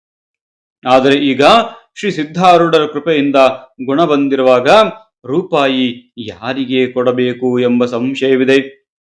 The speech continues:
ಹೀಗೆ ಚಿಂತಿಸುತ್ತಾ ಮಲಗಿದ್ದಾಗ ಸ್ವಪ್ನದಲ್ಲಿ ಸ್ತ್ರೀಗೆ ನರಸೋಬನು ಕಾಣಿಸಿಕೊಂಡು ಹೇಳಿದ್ದೇನೆಂದರೆ, "ನೀವು ಬೇಡಿಕೊಂಡ ಹಣವನ್ನ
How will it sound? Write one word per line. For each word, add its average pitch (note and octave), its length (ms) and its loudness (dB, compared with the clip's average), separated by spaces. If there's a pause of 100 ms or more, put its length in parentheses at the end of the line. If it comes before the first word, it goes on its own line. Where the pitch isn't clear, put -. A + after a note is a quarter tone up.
(160)
ಹೀಗೆ D3+ 200 0
ಚಿಂತಿಸುತ್ತಾ D3 800 2
ಮಲಗಿದ್ದಾಗ B2+ 680 -2 (540)
ಸ್ವಪ್ನದಲ್ಲಿ E3 720 2
ಸ್ತ್ರೀಗೆ D3+ 840 0
ನರಸೋಬನು C3+ 640 -4
ಕಾಣಿಸಿಕೊಂಡು C3+ 720 -4
ಹೇಳಿದ್ದೇನೆಂದರೆ, A#2+ 1000 0 (500)
"ನೀವು G3+ 360 4
ಬೇಡಿಕೊಂಡ F#3 540 4
ಹಣವನ್ನ D3 500 0